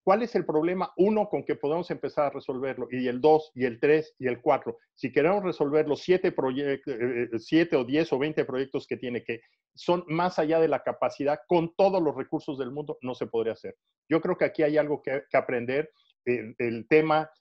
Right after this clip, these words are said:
que, pues, para mucha gente no les gusta la, el comentario que voy a hacer, es cuando volteamos a ver Bill Gates, ¿qué fue lo que ha hecho? Ha, es,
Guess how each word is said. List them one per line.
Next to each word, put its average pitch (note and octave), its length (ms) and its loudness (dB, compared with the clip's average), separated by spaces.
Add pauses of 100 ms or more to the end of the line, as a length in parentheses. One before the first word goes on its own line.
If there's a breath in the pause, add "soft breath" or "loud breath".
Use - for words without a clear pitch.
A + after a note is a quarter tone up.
(160)
que, A2+ 120 -4
pues, A2+ 220 -8
para A#2 180 2
mucha C#3+ 280 -2
gente C3+ 260 -4
no B2+ 140 -2
les B2+ 160 -4
gusta C3 240 -4
la, A2+ 140 -2 (100)
el A2 320 -6
comentario B2 400 -2
que C3+ 80 -4
voy C3+ 80 2
a C3 40 2
hacer, C3+ 280 -2 (320)
es C#3 220 4
cuando B2 140 2
volteamos D#3 340 0
a C#3+ 60 4
ver C#3 260 0 (180)
Bill E3 260 2
Gates, E3+ 520 0
¿qué D#3 140 4
fue D#3 180 2
lo C#3+ 160 -2
que C#3 180 2
ha C3 60 2
hecho? B2+ 380 -6 (220)
Ha, C#3+ 140 2
es, D#3 160 -4